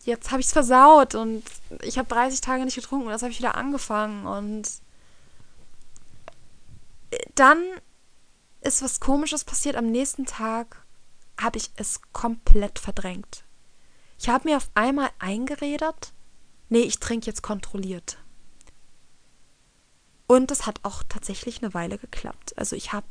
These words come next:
dann weniger getrunken plötzlich. Und ich konnte auf einmal für eine Weile kontrolliert trinken. Ich weiß nicht, ob das, woran das lag. Es war richtig komisch. Also,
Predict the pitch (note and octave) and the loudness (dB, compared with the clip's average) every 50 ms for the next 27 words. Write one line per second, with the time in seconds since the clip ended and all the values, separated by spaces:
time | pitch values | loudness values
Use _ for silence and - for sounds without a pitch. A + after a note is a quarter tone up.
0 | - - F3 E3 E3 F#3 A3+ C#4+ F#4+ - - - - - - F#3 F3 F#3+ G3+ A3 | -10 -10 -8 -8 -6 -8 -8 -8 -10 -12 -16 -20 -16 -10 -10 -4 0 2 2 2
1 | B3 D#4 D#4+ E4+ E4+ E4 F4 - - - - F4 F4 - D#4+ - - E4+ D#4+ D#4+ | 2 0 -2 -2 -4 -4 -6 -10 -10 -12 -12 -12 -12 -12 -4 2 2 4 4 2
2 | - - - - F4 G4+ B4 - - - - - - - - - - - - - | 0 -4 -6 -4 -4 -6 -6 -8 -12 -20 -20 -20 -20 -20 -20 -20 -20 -20 -20 -20
3 | - - - - G#3+ G3+ F#3+ - - - - - - A3 - - - - G3+ G#3 | -20 -14 -8 -6 -6 -6 -6 -8 -10 -12 -10 -10 -12 -12 -10 -8 -4 -2 0 0
4 | A#3 C#4 - E4 - - - - - G3 G#3 A#3 C#4 E4 E4 - - A3 G3 G3 | 0 0 0 0 0 0 -2 -2 -4 -2 -2 0 -2 -2 -4 -2 -4 -2 -2 -2
5 | F3 F3 E3+ F3 E3+ D#3 D3+ E3+ G#3 B3 C#4 D4 D#4 E4 E4+ F4+ F#4 G#4 A#4 - | -4 -6 -6 -6 -6 -6 -4 -2 -2 -2 -2 -2 -2 -2 -2 -2 -4 -8 -10 -14
6 | - - - - - - - A#3 A#3 - - A#3+ A#3 A3+ - - - - F#3+ F#3 | -16 -18 -18 -16 -12 -8 -6 -4 -4 -2 -2 -2 -2 -4 -4 -4 -6 -6 -6 -6
7 | F#3+ F#3 E3+ - - F#3+ A3 - B3+ A#3 A#3 - - - - G3+ - - - - | -8 -8 -6 -4 -2 -2 -2 -2 -4 -6 -6 -8 -10 -10 -8 -8 -8 -10 -12 -18
8 | - - - F#3+ G3 G3 G3 F#3+ - - - E3+ E3+ F3 G3+ B3+ E4+ F#4+ - - | -18 -14 -10 -8 -6 -6 -6 -6 -6 -6 -6 -6 -6 -6 -6 -6 -8 -10 -14 -20
9 | - - - - _ - - _ _ _ _ _ _ _ _ _ _ - - _ | -20 -20 -20 -20 _ -20 -20 _ _ _ _ _ _ _ _ _ _ -20 -20 _
10 | - - - - _ - G3+ G3+ - A3 A3+ A#3 A#3 G#3+ A#3 - - - G3+ - | -20 -20 -20 -8 _ 0 0 0 2 4 4 4 4 2 -2 -4 -4 -6 -8 -8
11 | - - G#3 G3+ F#3+ F#3 E3+ - - F3+ - - - - F3+ F#3 F3+ G3 G3 G3 | -6 -6 -6 -4 -4 -6 -6 -8 -6 -6 -6 -6 -6 -4 -4 -4 -4 -4 -4 -4
12 | G3 F#3+ | -4 -6